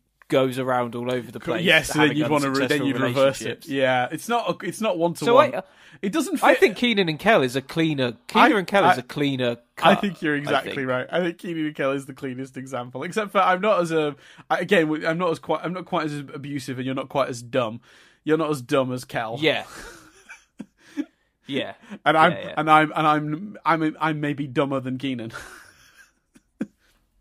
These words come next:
Speaker 1: No, you're not dumber than Keenan. No, no, no.
Speaker 2: I suppose I haven't come up with some of the
Speaker 1: No
Speaker 2: s-,
Speaker 1: way.
Speaker 2: some of the insane
Speaker 1: Huh?
Speaker 2: schemes. But there you go. It's a, that's a really good question.
Speaker 1: But yeah, I think, I think I'm still, sorry, I'm distracted 'cause I'm still trying to think of other examples. But I think the kind of,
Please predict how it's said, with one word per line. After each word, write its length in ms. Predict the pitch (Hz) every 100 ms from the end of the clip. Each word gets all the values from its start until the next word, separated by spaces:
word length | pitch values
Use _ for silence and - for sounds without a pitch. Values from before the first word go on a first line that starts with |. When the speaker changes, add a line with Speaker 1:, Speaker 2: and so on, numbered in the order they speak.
| _ _ _ _ - - -
Speaker 1:
No, 80 | 180
you're 160 | 131 113
not 140 | 107
dumber 220 | 113 101
than 140 | 110 107
Keenan. 420 | 117 120 - 110 147
No, 100 | 139
no, 120 | 127
no. 240 | 120 - - _ _ _ _ _ _ _ _ _ -
Speaker 2:
I 40 |
suppose 220 | - 147
I 60 | 135
haven't 160 | 139 131
come 100 | 127
up 60 |
with 100 | 131
some 120 | 131
of 40 | 117
the 60 |
Speaker 1:
No 60 | 117
Speaker 2:
s-, 40 | 110
Speaker 1:
way. 220 | 117 127 _ _ _ _ _ _ _
Speaker 2:
some 160 | - 160
of 60 |
the 80 | 143
insane 340 | 135 - 127
Speaker 1:
Huh? 100 | 127
Speaker 2:
schemes. 300 | 127 131 123
But 80 | 165
there 100 | 185
you 60 | 185
go. 100 | 165
It's 100 | 156
a, 20 |
that's 240 | 196 214 196
a 60 |
really 240 | 170 208 170
good 140 | 156
question. 280 | 151 147 233
Speaker 1:
But 80 | 254
yeah, 160 | 269
I 60 | 254
think, 240 | 269 262
I 100 | 240
think 240 | 226 262 220
I'm 220 | 220 214
still, 260 | - 269
sorry, 280 | 190 220 151
I'm 60 | 135
distracted 400 | 156 240 208 170
'cause 100 | 139
I'm 80 | 131
still 240 | - 175
trying 240 | 143 151 135
to 60 |
think 240 | 131 160 131
of 100 | -
other 240 | 127 120
examples. 540 | 117 139 139 135 110 -
But 200 | 139 -
I 120 | 135
think 360 | 135 170 123
the 160 | 156 147
kind 340 | 143 151 147 139
of, 200 | 131